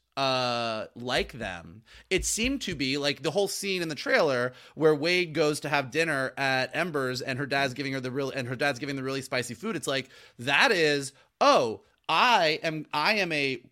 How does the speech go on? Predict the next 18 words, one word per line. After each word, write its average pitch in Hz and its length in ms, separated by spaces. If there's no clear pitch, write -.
white 160 360
guy 110 300
and 143 160
I 135 140
am 131 160
dating 143 680
a, 127 720
uh, 120 320
Latin 139 520
person 123 640
and 131 120
I 127 220
go 135 180
to 135 160
their 131 200
fam-," 135 340
like, 147 200
like, 160 180